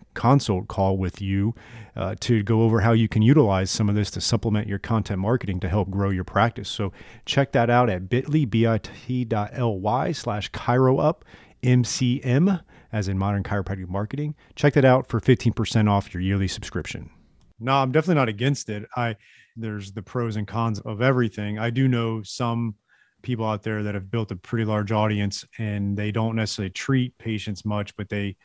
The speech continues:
push them to online courses to fix their own pain type of thing. I think my, one of them might be called Fix Your Own Pain. So there's definitely people out there doing it. I'm not very up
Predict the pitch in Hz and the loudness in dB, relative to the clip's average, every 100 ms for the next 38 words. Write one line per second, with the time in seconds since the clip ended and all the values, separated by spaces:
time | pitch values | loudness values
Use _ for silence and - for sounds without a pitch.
0 | _ _ _ _ - - 127 - 113 104 | _ _ _ _ -2 2 2 2 0 0
1 | 117 107 104 101 104 101 98 - 113 107 | -2 0 0 0 0 -2 -4 -6 -4 -4
2 | - 101 95 - - 104 95 - 117 - | -6 -6 -6 -8 -8 -8 -6 -6 -6 -4
3 | 104 101 98 - 113 107 101 95 95 - | -4 -4 -4 -4 -2 -2 -4 -6 -10 -8
4 | 98 95 95 104 104 110 95 101 113 113 | -6 -6 -6 -4 -4 -6 -4 -4 -4 -2
5 | 110 101 101 98 98 110 98 - 98 98 | -2 -2 -4 -4 -6 -6 -6 -6 -8 -6
6 | 95 87 98 95 92 - - - - 120 | -6 -6 -6 -6 -8 -12 -20 -20 -20 -20
7 | - - - 127 127 120 101 101 139 - | -20 -6 2 2 2 0 0 2 2 2
8 | 127 117 104 - - 123 _ - 127 139 | 2 2 -2 -8 -20 -20 _ -16 -6 -4
9 | 123 113 117 117 110 101 95 95 120 120 | -2 0 0 0 -4 -6 -6 -4 -2 0
10 | 113 104 95 98 98 - _ _ _ 110 | 0 -2 -4 -8 -10 -18 _ _ _ -6
11 | 113 117 131 151 147 117 127 131 123 120 | -2 0 2 2 0 -2 -2 0 0 -2
12 | 117 120 _ - | -4 -8 _ -14